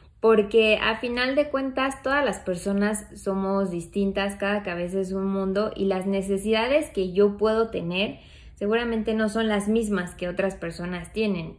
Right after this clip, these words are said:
pero asumir que siempre van a ser las mismas necesidades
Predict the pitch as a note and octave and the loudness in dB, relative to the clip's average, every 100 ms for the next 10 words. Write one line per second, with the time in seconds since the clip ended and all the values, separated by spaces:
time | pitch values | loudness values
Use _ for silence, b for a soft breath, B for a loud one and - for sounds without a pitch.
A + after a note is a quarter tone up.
0 | - F#3+ G3 F#3 - G3+ G3+ A#3 G#3+ A3+ | -2 4 6 4 2 2 2 -2 -2 0
1 | C4 A3+ G3+ B B - G3+ G3+ A3+ B3+ | 0 0 -4 B B 0 2 2 0 -2
2 | C4+ B3+ A#3+ A#3 G#3+ A3 G#3+ G3+ G3+ G#3 | 0 0 0 -2 0 0 2 2 2 2
3 | G#3 F3+ E3 E3 F3 F#3 F#3 G3+ C#4+ | -2 -2 -4 -6 -2 -2 0 0 0